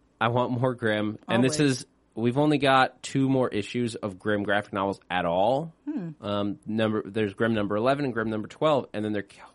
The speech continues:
Speaker 1: they're cutting it off till, uh, for now. We, we don't know if it's coming back with next season. I don't know. Maybe the sales haven't been great.
Speaker 2: Maybe.
Speaker 1: Um, but I'd love to see more.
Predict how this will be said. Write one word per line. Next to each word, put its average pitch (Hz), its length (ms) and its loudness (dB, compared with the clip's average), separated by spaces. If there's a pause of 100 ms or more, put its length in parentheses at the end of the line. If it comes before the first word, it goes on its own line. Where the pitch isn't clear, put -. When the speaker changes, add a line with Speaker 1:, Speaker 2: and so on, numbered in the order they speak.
Speaker 1:
they're 101 240 -2
cutting 107 300 -2
it 107 60 2
off 120 200 2 (480)
till, 113 320 2
uh, 101 320 2
for - 180 -4
now. 101 360 0 (640)
We, 101 480 -2
we 107 120 -2
don't 110 160 0
know 101 120 2
if 95 80 -4
it's - 100 -10
coming 98 280 -2
back 92 380 0 (280)
with 92 160 -8
next 95 240 -6
season. 107 460 0 (380)
I - 80 -4
don't 113 80 0
know. 104 200 0 (180)
Maybe 98 220 -4
the 87 60 -12
sales 95 240 -4
haven't 101 220 -6
been 110 200 -4
great. 135 440 -6 (120)
Speaker 2:
Maybe. 220 440 -8
Speaker 1:
Um, 98 480 -2 (680)
but 196 100 6
I'd 196 120 6
love 196 160 2
to 180 80 -8
see 175 180 0
more. 160 420 4